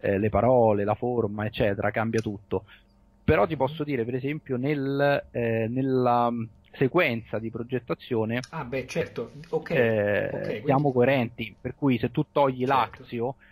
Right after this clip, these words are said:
Speaker 1: eh, diciamo che comunque la, la struttura che tu puoi mantenere è sempre questa, perché anche quando vai a scrivere un'email, eh, uno degli errori principali che si fa è partire subito, no?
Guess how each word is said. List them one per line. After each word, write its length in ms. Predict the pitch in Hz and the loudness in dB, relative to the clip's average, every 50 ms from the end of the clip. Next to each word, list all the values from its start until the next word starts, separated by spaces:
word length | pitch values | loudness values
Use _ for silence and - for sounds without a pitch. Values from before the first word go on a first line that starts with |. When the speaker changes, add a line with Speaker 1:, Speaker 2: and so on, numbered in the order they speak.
| _ _ _ _ | _ _ _ _
Speaker 1:
eh, 160 | - 76 71 - | -12 -12 -12 -10
diciamo 360 | 135 127 131 135 143 147 135 | -8 -2 -2 0 0 0 -2
che 320 | 127 127 117 113 107 - _ _ _ | -2 -2 -2 -2 -2 -4 _ _ _
comunque 380 | - 131 135 143 139 - 135 123 | -10 -8 -6 -6 -4 0 0 0
la, 140 | 123 113 - | 0 0 -2
la 160 | 131 127 127 | 0 -2 -2
struttura 500 | - - - 127 - - - 147 151 139 | -2 -4 -8 -10 -8 -4 -2 0 0 0
che 80 | 117 117 | 0 -2
tu 120 | - 131 | -6 -6
puoi 120 | 120 117 113 | -6 -4 -6
mantenere 360 | 110 107 - 123 135 131 127 | -6 -6 -4 -4 -4 -4 -4
è 40 | - | -6
sempre 260 | - 107 110 - 113 | -6 -8 -6 -4 -2
questa, 300 | 117 135 120 - - 101 | 0 0 0 0 -2 -6
perché 220 | 98 101 98 - 117 | -6 -6 -4 -2 -2
anche 220 | 120 131 - 131 | -2 0 0 0
quando 240 | 120 117 123 127 123 | 0 2 2 4 4
vai 160 | 123 123 120 | 4 4 2
a 80 | 120 120 | 2 0
scrivere 340 | - - 135 131 123 120 | -2 -2 0 2 2 2
un'email, 720 | 120 117 117 120 127 120 110 101 98 95 95 95 98 107 - - - - - - _ | 2 2 2 2 2 2 2 0 -2 -4 -4 -4 -4 -4 -4 -10 -20 -20 -20 -18 _
eh, 260 | - 95 92 - - - | -4 -2 -2 0 -2 0
uno 180 | - 139 135 123 | 2 4 4 6
degli 200 | 120 120 120 123 | 6 6 6 6
errori 240 | 123 131 127 117 113 | 6 6 4 4 2
principali 460 | 120 120 120 - 147 135 120 113 117 | 2 0 0 0 2 2 2 2 2
che 100 | 127 131 | 0 -2
si 120 | - - | -2 -2
fa 120 | 156 156 151 | -2 -2 -2
è 60 | - | -2
partire 460 | - - 120 - - 139 131 127 127 | 0 -2 -2 -2 0 -2 -2 -2 -2
subito, 600 | - - 190 165 143 151 156 147 160 156 156 156 - | 0 0 -2 -2 2 0 2 2 2 2 2 0 -2
no? 280 | - 135 147 151 147 | 0 2 2 2 0